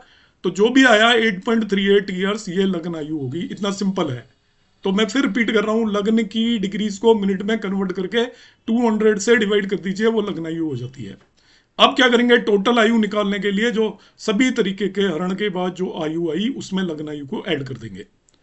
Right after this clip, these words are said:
उसे बोलेंगे हम टोटल आयु। तो टोटल आयु हो गया आपका after all हरण, पुरूरोदय और सभी तरीके के हरण को मैं आपने क्या किया,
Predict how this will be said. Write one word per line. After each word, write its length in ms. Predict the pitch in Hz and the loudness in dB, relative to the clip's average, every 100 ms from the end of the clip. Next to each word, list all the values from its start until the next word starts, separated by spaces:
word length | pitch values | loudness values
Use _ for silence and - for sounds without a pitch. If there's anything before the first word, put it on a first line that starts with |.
| _ _ _ - | _ _ _ -6
उसे 220 | 190 240 | 0 2
बोलेंगे 300 | 190 185 208 | 4 2 0
हम 100 | 220 - | -2 -2
टोटल 380 | 175 135 220 - | -2 0 -2 -2
आयु। 360 | 165 131 170 143 - _ _ _ _ | -6 -4 -4 -6 -12 _ _ _ _
तो 60 | 190 | -4
टोटल 380 | 185 202 233 240 | 0 0 2 4
आयु 180 | 226 247 | 4 4
हो 100 | 202 | 4
गया 140 | 226 | 4
आपका 300 | 233 185 240 240 208 | 2 0 0 0 0
after 280 | 196 208 220 | -2 0 -2
all 380 | - 208 233 | 0 2 2
हरण, 260 | 202 185 233 - | 2 2 -2 -4
पुरूरोदय 600 | - 190 208 220 202 214 220 | -6 -4 0 0 2 2 2
और 140 | 202 | 0
सभी 220 | 196 190 202 | -2 -6 -4
तरीके 300 | 202 196 208 | -4 -4 -4
के 120 | 214 | -4
हरण 260 | 170 170 | -4 -4
को 160 | 190 202 196 - _ _ _ - | -4 -2 -4 -8 _ _ _ -6
मैं 220 | 180 208 | -2 0
आपने 380 | 190 220 190 190 | -2 -2 -2 -2
क्या 140 | 185 | -2
किया, 340 | 165 175 208 | -4 -2 -4